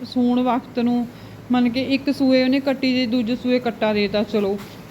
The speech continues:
ਅੱਗੇ ਪਤਾ ਕੀ ਆ, ਅੱਗੇ ਹੁੰਦਾ ਨਹੀਂ ਸੀ ਆਹ ਸੈਕਸਰ ਸੀਮਨ ਵਗੈਰਾ ਹੁੰਦੇ ਨਹੀਂ ਸੀਗੇ।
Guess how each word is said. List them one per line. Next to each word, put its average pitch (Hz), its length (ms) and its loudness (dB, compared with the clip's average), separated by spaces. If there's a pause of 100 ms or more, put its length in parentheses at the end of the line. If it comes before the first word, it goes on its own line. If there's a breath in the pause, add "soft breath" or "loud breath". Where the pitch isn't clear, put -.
ਅੱਗੇ 262 220 2
ਪਤਾ 302 340 2
ਕੀ 294 240 0
ਆ, 277 100 2
ਅੱਗੇ 254 220 0
ਹੁੰਦਾ 247 400 4
ਨਹੀਂ 226 140 2
ਸੀ 220 240 -4
ਆਹ 196 200 0
ਸੈਕਸਰ 220 440 -4
ਸੀਮਨ 214 320 0
ਵਗੈਰਾ 202 320 0
ਹੁੰਦੇ 208 340 2
ਨਹੀਂ 226 100 4
ਸੀਗੇ। 240 380 0